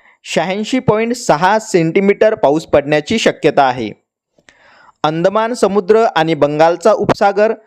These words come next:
येथील बेटांवर यंदा नेहमीपेक्षा दोन दिवस अगोदर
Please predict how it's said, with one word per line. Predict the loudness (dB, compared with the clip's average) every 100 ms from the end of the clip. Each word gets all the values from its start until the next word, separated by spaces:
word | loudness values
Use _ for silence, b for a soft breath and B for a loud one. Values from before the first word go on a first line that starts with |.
| b b b
येथील | -10 -6 -6 -2
बेटांवर | 0 0 -2 0 0 0
यंदा | -2 2 2
नेहमीपेक्षा | 2 -2 0 0 0 -2 2 2 0 -4 b b b
दोन | 0 2 2 0
दिवस | 0 2 0 0 0
अगोदर | 2 2 2